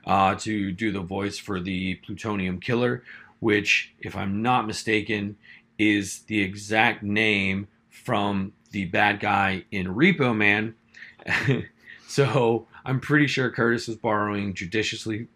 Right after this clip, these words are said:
from, uh, from that movie for the name of the killer. I could be wrong. Uh, I am shooting from the hip right now.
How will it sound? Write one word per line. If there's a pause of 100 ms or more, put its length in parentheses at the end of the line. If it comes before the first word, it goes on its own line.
from,
uh,
from
that
movie
for
the
name
of
the
killer. (200)
I
could
be
wrong. (340)
Uh,
I
am
shooting
from
the
hip
right
now.